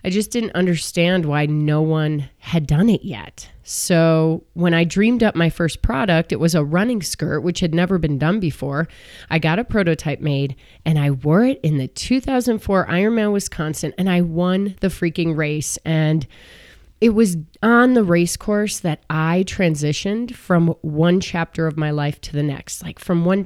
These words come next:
passion to the next. Isn't that cool? It was literal. It was like a total trade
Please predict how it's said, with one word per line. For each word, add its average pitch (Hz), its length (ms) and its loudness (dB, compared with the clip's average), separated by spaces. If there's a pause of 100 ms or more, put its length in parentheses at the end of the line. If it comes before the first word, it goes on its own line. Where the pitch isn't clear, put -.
passion - 760 -8 (120)
to - 120 -10
the 147 120 -4
next. - 580 -10 (640)
Isn't - 100 -18
that 208 160 -8
cool? 277 460 0
It - 100 -10
was 190 180 -2
literal. 220 560 2
It - 60 -14
was 190 120 -6
like 220 160 -2
a 226 40 -4
total 285 560 -2
trade 240 720 -4